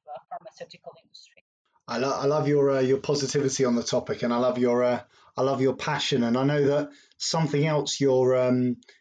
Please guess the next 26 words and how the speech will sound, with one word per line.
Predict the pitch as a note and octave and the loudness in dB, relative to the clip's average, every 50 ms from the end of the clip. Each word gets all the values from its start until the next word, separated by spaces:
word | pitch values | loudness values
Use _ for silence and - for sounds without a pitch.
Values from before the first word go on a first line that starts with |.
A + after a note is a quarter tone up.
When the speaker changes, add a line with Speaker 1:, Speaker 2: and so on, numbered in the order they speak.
| _ _ _ | _ _ _
Speaker 2:
you're | _ C#3+ C3+ | _ -2 -2
passionate | C#3+ - D4 D4+ C4 - - G#3+ F3 | -2 -2 -4 -4 -4 -4 -2 -2 -4
about | C3 B2 C3+ A#2+ A#2 A2+ - | -2 -2 -2 0 0 0 0
and | A#2 A#2+ | 0 0
a, | A#2+ B2 A#2+ - - | -2 -2 -2 -4 -6
and | C3+ C3 | -6 -6
a | - | -6
proud | - - - D#3+ D#3 D3 C#3+ | -6 -6 -4 -2 0 0 0
advocate | C#3+ D3 C#3+ C#3+ D3 C#3+ - C#3 | 0 -2 -2 -2 -4 -2 0 -2
of | B2 A2 A2 A2 G#2+ A2 - - _ _ _ _ _ _ _ _ | 0 0 0 -2 -2 -4 -12 -20 _ _ _ _ _ _ _ _
is | C3+ C3 B2+ | -2 -2 0
diversity | - D3+ C#3 C3 A#2+ C#3 C#3+ C#3 C3+ - - C3+ B2+ B2+ | 0 -2 -2 0 0 0 0 0 -2 -2 0 2 2 2
and | B2+ B2+ B2 | 2 2 0
gender | C3 C3 C3 B2 B2 A#2 | 0 0 0 0 0 0
equality. | A#2 - - D3 C#3 B2+ - - - G#2 G2 G2 - _ _ _ _ _ _ _ _ | -2 -2 -2 -2 -2 0 -2 -2 -4 -4 -4 -6 -16 _ _ _ _ _ _ _ _
It's | B2 B2 A#2+ - | -8 -8 -6 -4
something | - D#3 D3 D3 C#3+ D3 C#3 C#3 | -2 0 0 0 0 2 2 4
you | C3+ C3+ C3+ | 4 4 2
openly | C3+ C3 B2+ C3 B2+ B2+ B2 | 2 2 -2 -2 -2 -2 -2
discuss, | A#2 A#2 - - - C#3 B2+ A#2+ - - | -2 -2 -4 -4 -4 -4 -4 -2 -2 -2
I | B2+ | 0
know, | B2 B2 B2 A#2+ | 0 0 0 0
on | A#2 A#2 | 0 0
social | A2 - - A#2 G#2+ G#2+ - A#2+ | -2 -2 -2 -2 -2 -2 -2 -2
media. | A#2+ C3+ D#3 D#3+ D3+ D3+ D#3 D3+ D3+ D3 D3 - _ _ _ _ _ _ _ _ _ | 0 0 2 2 2 2 2 2 0 -2 -4 -6 _ _ _ _ _ _ _ _ _
Um, | - C3+ C3+ C3+ C#3+ C#3 C#3 C#3 C#3 - | -4 -4 -2 0 2 4 4 2 2 0